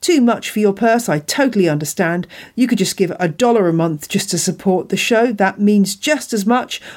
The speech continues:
Or there's lots of other ways to support the show, from leaving a review on your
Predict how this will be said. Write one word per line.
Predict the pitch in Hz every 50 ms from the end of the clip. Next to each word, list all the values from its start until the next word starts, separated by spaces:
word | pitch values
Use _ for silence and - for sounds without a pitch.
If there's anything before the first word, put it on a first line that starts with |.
| - -
Or | - 392 415 403 403 392
there's | 392 381 349 285 285
lots | 294 285 - - 262
of | 226 220
other | 208 190 190
ways | 185 185 180 175 175 175 - - -
to | - - 214 202
support | 196 - 202 196 - - 185 170 165 - -
the | 185
show, | 196 - - 208 170 160 156 160 156 - - -
from | _ - 294 277
leaving | 277 302 302 277 277 254 247
a | 233
review | 220 202 214 214 220 220 220 - -
on | 165 160 151 143
your | 143 147 147 143 131 135